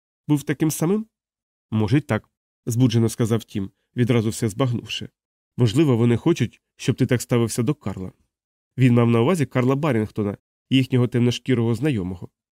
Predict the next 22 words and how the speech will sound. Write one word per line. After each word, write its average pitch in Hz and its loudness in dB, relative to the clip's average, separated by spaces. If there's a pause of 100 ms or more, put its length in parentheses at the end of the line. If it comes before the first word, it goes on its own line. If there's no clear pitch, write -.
(260)
Його 127 6
родина 123 4
нещодавно 117 2
переїхала 120 0
сюди 120 -2
з - -12
Пітсфілда. 92 -8 (520)
Барінгтони 123 4
оселились 123 2 (320)
у 127 4
нортумберленських 123 2
маєтках, 127 0 (220)
новому 123 6
житловому 117 2
районі, 127 2
відділеному 117 2
занедбаним 117 2
кар'єром 117 2 (260)
і 120 0
декількома 117 0
полями 120 2
жита 123 -2